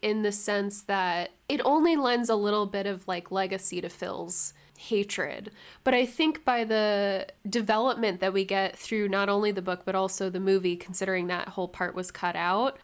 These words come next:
we already understand that he's been this toxic person because he's struggled with who he is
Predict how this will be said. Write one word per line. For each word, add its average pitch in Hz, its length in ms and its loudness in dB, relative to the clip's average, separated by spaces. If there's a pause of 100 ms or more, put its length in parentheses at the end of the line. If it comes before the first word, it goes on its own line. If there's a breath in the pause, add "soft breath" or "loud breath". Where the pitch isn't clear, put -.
we 254 180 4
already 277 300 4
understand 208 720 2
that 196 160 -2
he's 180 260 -6
been 185 180 0
this 175 220 -4
toxic - 500 -4
person 185 480 -2
because 190 280 -2
he's 202 200 -4
struggled 190 460 -2
with 185 160 -6
who 190 140 -2
he 180 260 -8
is 190 460 -2